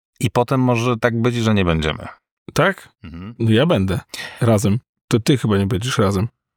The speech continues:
Speaker 1: Ale wiesz co, nie, może będę. Bo mnie przez tydzień nie będzie.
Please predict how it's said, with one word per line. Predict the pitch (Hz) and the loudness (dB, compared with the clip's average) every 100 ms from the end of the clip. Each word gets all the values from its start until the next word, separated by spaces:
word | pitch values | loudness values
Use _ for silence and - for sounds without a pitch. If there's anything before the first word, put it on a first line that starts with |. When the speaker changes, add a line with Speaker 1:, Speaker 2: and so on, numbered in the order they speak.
| - | -4
Speaker 1:
Ale | 104 95 | 2 2
wiesz | 113 - | 2 0
co, | 175 | 2
nie, | 208 113 | 2 4
może | 127 165 | 2 2
będę. | 139 87 80 - 98 - - - _ _ _ 98 | 2 2 0 -4 -8 -14 -16 -20 _ _ _ 2
Bo | 98 | 4
mnie | 101 | 2
przez | - - | 0 0
tydzień | 139 98 78 | 2 2 0
nie | 78 | -2
będzie. | - - - | -4 -8 -8